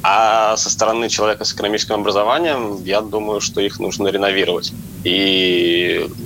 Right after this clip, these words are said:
как-то интегрировать в жизнь городов. Ну, если в-, это находится где-то в колхозе, ну, наверное, сносить. Кроме военного достояния, которое у нас очень,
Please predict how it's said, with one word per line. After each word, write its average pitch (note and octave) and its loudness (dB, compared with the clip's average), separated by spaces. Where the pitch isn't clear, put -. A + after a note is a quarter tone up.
как-то G2 0
интегрировать G2 2
в F#2+ -8
жизнь F2+ -2
городов. F#2 0
Ну, F#2+ -4
если F#2+ 0
в-, - -10
это D#2+ -4
находится F2+ -2
где-то A2 -2
в - -6
колхозе, G2+ 0
ну, F2 -4
наверное, F#2 -2
сносить. - -2
Кроме C#3 2
военного G2 2
достояния, G2+ 0
которое F2+ -2
у F2+ -2
нас F#2 0
очень, G2 0